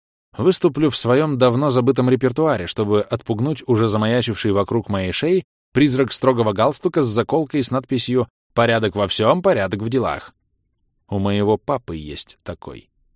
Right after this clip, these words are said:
Выводы? В общем и целом, мир Вальдиры вновь доказал свою устойчивость, непредсказуемость и непревзойдённое терпение к населившим его чужеземцам-игрокам,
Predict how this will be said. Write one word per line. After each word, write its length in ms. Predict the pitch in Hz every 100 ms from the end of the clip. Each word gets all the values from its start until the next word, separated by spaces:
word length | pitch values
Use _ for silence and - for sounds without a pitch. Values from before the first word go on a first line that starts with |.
| _ _ _ _ _ _ _
Выводы? 540 | 98 90 165 160 69 - _ _ _ _ _ _ _ _ _
В 140 | 85
общем 340 | 175 - 143 123
и 40 |
целом, 440 | - 196 202 190 175 -
мир 220 | 131 143
Вальдиры 440 | 127 120 160 165
вновь 260 | 113 147 147
доказал 400 | 120 120 110 120
свою 400 | - 104 95 -
устойчивость, 720 | 110 - - - 143 165 - _ _
непредсказуемость 1080 | 113 127 135 120 - 120 117 202 196 175 - _
и 80 | -
непревзойдённое 880 | 147 143 143 113 135 135 202 202 185
терпение 560 | 135 139 123 180 180 147
к 80 | -
населившим 580 | 127 - 147 - 160
его 260 | 147 139 139
чужеземцам-игрокам, 1400 | - 123 117 98 95 - 101 98 110 107 101 95 82